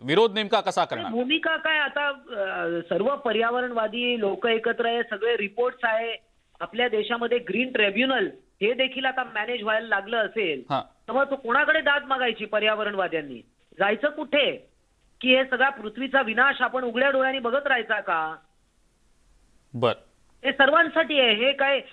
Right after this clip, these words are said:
Speaker 2: ऑक्सिजन प्रत्येकाला लागतंय काय? फक्त शिवसैनिकांना लागतंय का? ठाकरे कुटुंबाला ऑक्सिजन पाहिजे का?
Speaker 1: हा.
Speaker 2: प्रत्येकाला उद्या, म, प्राणवायू पाहिजे जगायला.
Speaker 1: हम्म, हम्म. मुद्दा कळला आपला.
Speaker 2: आणि मेट्रो ही
Speaker 1: जी.
Speaker 2: मुंबईच्या प्रत्येक माणसासाठी झालीच पाहिजे.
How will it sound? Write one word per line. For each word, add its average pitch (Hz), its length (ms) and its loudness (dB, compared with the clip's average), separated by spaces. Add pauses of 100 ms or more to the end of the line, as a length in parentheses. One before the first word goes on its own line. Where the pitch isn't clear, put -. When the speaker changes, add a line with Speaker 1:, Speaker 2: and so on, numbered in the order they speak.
(120)
Speaker 2:
ऑक्सिजन 247 440 -6
प्रत्येकाला 277 680 -4
लागतंय 247 360 2
काय? 240 180 2
फक्त 240 280 -4 (360)
शिवसैनिकांना 262 720 2
लागतंय 262 300 0
का? 269 100 -2
ठाकरे 240 320 -2
कुटुंबाला 269 440 -2
ऑक्सिजन 240 360 -2
पाहिजे 180 340 -2
का? 190 200 0 (440)
Speaker 1:
हा. 117 120 -2 (160)
Speaker 2:
प्रत्येकाला 294 560 2
उद्या, 277 380 2
म, 240 340 0
प्राणवायू 262 640 0
पाहिजे 262 420 0
जगायला. 220 540 0 (120)
Speaker 1:
हम्म, 139 120 -8
हम्म. 120 340 -14 (400)
मुद्दा 131 280 2
कळला 135 220 2
आपला. 110 180 -2
Speaker 2:
आणि 226 100 -2
मेट्रो 208 300 2
ही 262 60 -2
Speaker 1:
जी. 262 120 -10
Speaker 2:
मुंबईच्या 254 440 0
प्रत्येक 269 440 -4
माणसासाठी 247 600 -2
झालीच 220 360 -2
पाहिजे. 240 500 0